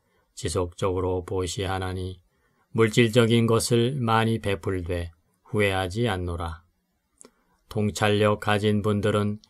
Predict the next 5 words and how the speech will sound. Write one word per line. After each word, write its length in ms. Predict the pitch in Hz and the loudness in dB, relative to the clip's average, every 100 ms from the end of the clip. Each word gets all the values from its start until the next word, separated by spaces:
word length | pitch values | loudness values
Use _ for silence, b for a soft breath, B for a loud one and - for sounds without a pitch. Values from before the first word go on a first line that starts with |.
| b b | b b
이와 280 | 107 110 113 | 4 4 4
같이 500 | 113 110 - 113 110 | 2 0 -2 -4 -2
베푼 520 | 110 110 - 113 110 | -2 -2 -2 -2 -2
보시를 560 | 110 98 107 110 107 107 | -2 -2 -2 -2 -2 -6
칭송하노라. 960 | - 120 101 101 90 87 85 82 82 | -6 -4 -4 -6 -6 -6 -6 -8 -12